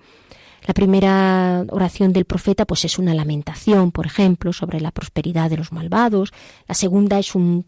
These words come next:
combate interior del profeta que conlleva una llamada a la conversión. La tercera confesión que encontramos en Jeremías diecisiete,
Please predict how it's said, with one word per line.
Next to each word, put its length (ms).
combate 500
interior 760
del 300
profeta 720
que 120
conlleva 340
una 140
llamada 340
a 20
la 80
conversión. 720
La 80
tercera 440
confesión 720
que 100
encontramos 600
en 60
Jeremías 520
diecisiete, 640